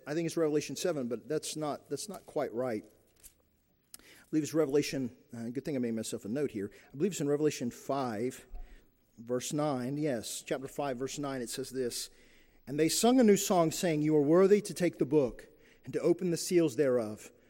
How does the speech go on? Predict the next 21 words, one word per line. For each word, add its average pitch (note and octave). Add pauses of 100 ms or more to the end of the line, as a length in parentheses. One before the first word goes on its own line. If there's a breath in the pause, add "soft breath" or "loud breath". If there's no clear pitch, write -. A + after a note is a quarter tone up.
(260 soft breath)
for -
you D3+
were D#3
slain D3+
and D3+
have D#3
redeemed E3+
us D3
to -
God C3+
by B2+
your C3
blood C3
out B2
of B2+
every D3+
kindred E3+
and C#3+
tongue D3
and C#3
people D3